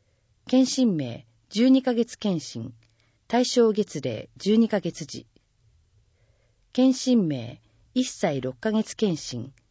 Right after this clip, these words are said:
対象月齢一歳八ヶ月時。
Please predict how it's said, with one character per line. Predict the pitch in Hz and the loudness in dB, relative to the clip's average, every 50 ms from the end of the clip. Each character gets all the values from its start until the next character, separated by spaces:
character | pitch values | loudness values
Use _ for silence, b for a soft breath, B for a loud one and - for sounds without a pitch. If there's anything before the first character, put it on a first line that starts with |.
| _ _ _ _ _ _ | _ _ _ _ _ _
対 | _ - 233 240 | _ 0 0 0
象 | 226 - - 240 220 220 208 | 0 2 2 4 4 6 4
月 | 214 202 - - | 2 0 0 -4
齢 | 143 127 117 110 - - - _ _ _ _ _ _ _ _ _ | -8 -8 -8 -10 -12 -14 -18 _ _ _ _ _ _ _ _ _
一 | 247 233 | -6 -6
歳 | - - - - 160 131 123 | -6 -8 -8 -8 -6 -6 -8
八 | 113 - 143 - - | -10 -12 -12 -10 -4
ヶ | - 220 | -4 -2
月 | 202 208 190 - - 151 | 0 0 -2 -2 -6 -8
時。 | 123 120 - - | -8 -10 -14 -16